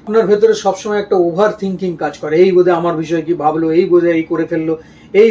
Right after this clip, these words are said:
ওভার থিঙ্কিং ব্যাপারটাকে দূরে রেখে দিন এবং নিজের ভেতরে যে ভয় যে আমি, আমি এটা করবো,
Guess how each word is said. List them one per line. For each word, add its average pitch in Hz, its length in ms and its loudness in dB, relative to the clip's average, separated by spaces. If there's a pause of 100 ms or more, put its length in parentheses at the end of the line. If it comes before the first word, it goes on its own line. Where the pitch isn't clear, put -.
(140)
ওভার 175 240 2 (120)
থিঙ্কিং 220 280 -8 (140)
ব্যাপারটাকে 190 540 -4 (120)
দূরে 160 220 0 (100)
রেখে 190 280 0
দিন 220 120 -6 (120)
এবং 170 180 -4 (200)
নিজের 180 280 0
ভেতরে 190 360 2 (120)
যে 185 60 0 (140)
ভয় 151 300 -2 (480)
যে 165 160 -2
আমি, 180 200 0
আমি 170 220 -2
এটা 180 180 -4
করবো, 180 220 4